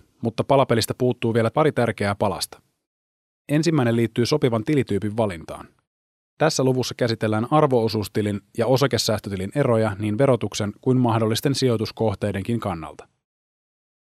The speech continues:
Mikä on arvo-osuustili? Arvo-osuustili eli rahasto- ja osakesalkku on sijoittamisen yleismies Jantunen.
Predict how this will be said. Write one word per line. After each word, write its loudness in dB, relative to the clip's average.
Mikä 0
on 2
arvo-osuustili? 0
Arvo-osuustili 0
eli 0
rahasto- 0
ja -4
osakesalkku -2
on -6
sijoittamisen -2
yleismies 0
Jantunen. -6